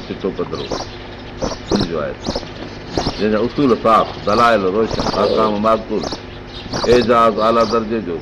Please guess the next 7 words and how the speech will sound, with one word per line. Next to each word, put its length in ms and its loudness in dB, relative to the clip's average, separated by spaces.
فيصلي 440 2
ڪن 200 -4
ڳالهيون. 340 2
رب 160 6
تعاليٰ 260 6
فرمائي 320 4
ٿو، 60 0